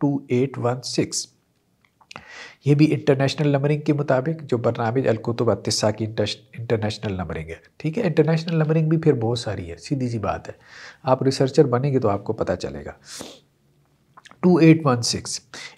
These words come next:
इसमें क्या है कि आप सल्लल्लाहु अलैहि वसल्लम फरमाया, "मैंने तुम्हें कब्रों की ज़ियारत से रोका था, अब उनकी ज़ियारत किया करो, क्योंकि कब्रों की ज़ियारत करने से मौत याद आती है।"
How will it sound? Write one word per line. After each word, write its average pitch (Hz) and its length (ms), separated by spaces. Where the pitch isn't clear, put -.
इसमें 190 320
क्या 165 140
है 165 60
कि 165 100
आप 135 140
सल्लल्लाहु 156 280
अलैहि - 0
वसल्लम - 0
फरमाया, 139 280
"मैंने 139 240
तुम्हें 147 280
कब्रों 139 300
की 147 140
ज़ियारत 113 320
से 123 140
रोका 110 280
था, - 420
अब 160 280
उनकी 139 280
ज़ियारत 110 420
किया 147 240
करो, 160 280
क्योंकि 190 380
कब्रों 165 280
की 165 100
ज़ियारत 131 340
करने 143 320
से - 320
मौत 123 400
याद 90 240
आती - 240
है।" 80 100